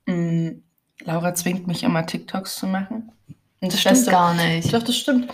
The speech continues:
Speaker 1: Und das Beste ist dann auch immer, du bist immer so, "Lass mal einen TikTok machen."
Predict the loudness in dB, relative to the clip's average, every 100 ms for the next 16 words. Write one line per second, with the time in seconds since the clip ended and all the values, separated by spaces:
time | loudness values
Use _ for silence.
0 | -16 -12 -4 -4 0 0 0 -2 -4 -2
1 | -2 -2 0 0 -2 -4 -2 0 2 0
2 | -4 2 4 6 4 4 0 -2 -6 -6
3 | -10 -14